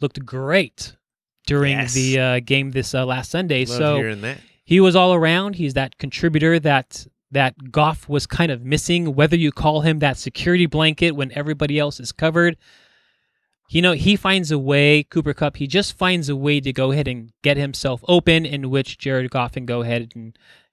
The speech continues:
Speaker 1: connect with him. So, uh, again, offensively, the Rams have it.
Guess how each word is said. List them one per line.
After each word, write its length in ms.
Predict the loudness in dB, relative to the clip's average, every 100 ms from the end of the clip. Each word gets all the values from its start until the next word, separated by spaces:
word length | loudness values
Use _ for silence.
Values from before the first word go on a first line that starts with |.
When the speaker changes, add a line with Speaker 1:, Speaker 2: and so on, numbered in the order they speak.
| -6
Speaker 1:
connect 320 | -2 -2 -4
with 140 | -8 -8
him. 240 | -12 -12
So, 360 | -8 -4 0 2
uh, 220 | 2 2 -4 -20 _ _ _
again, 320 | 2 2 2 -6
offensively, 760 | 0 0 2 0 -2 -2 0 0
the 120 | -4
Rams 340 | -6 -8 -4
have 260 | 2 2 4
it. 280 | 0 -2